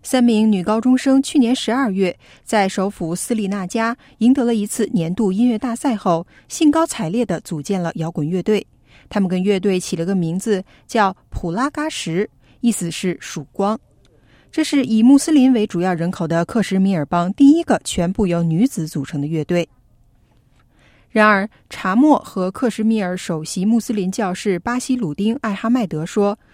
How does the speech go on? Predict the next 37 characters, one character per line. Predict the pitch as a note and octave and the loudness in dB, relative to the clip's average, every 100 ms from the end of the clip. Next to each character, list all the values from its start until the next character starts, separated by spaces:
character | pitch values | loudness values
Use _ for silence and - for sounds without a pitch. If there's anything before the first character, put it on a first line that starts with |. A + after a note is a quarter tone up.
| - - - | -20 -20 -8
歌 | - D4+ | -2 0
唱 | - D4+ - | 2 0 0
违 | F3+ E3 | -2 -4
反 | - D3+ - | -4 -6 -4
伊 | E3+ | -6
斯 | - F3+ | -4 -6
兰 | D3 D3+ | -6 -4
教 | G#3+ E3+ | -4 -2
义。 | F#3 G3 - _ _ _ _ _ | -2 -4 -6 _ _ _ _ _
他 | - F#3+ | -4 -2
发 | F#3+ G#3 | 0 0
布 | G#3 | 0
了 | F#3+ F3+ | -2 -2
一 | E3+ | -2
道 | F3+ | -4
宗 | E3+ A3 | -2 -2
教 | A3+ G3 | 0 0
令， | G#3 F#3+ - - _ | 0 -2 -6 -20 _
要 | D4+ | 4
女 | B3+ F#3+ | 4 4
孩 | - G3 | -2 -2
子 | A#3+ | 0
们 | G#3+ A3+ | 0 2
立 | D4+ | 4
即 | A#3 A3 | 4 0
解 | F#3 E3 | -2 -4
散 | C#3 - C#4 | -4 2 4
乐 | G3+ | 4
队。 | D#3 E3+ - _ _ _ _ _ | 2 0 0 _ _ _ _ _
宗 | - A#3 | 2 4
教 | A3 | 4
令 | G3+ G3+ F3+ | 4 2 0
发 | G3+ G3 | -2 -2
出 | G#3+ G3+ | -2 -2
一 | A3 | -2
天 | - A3 | -2 -2
后， | A3+ A3 | 0 -2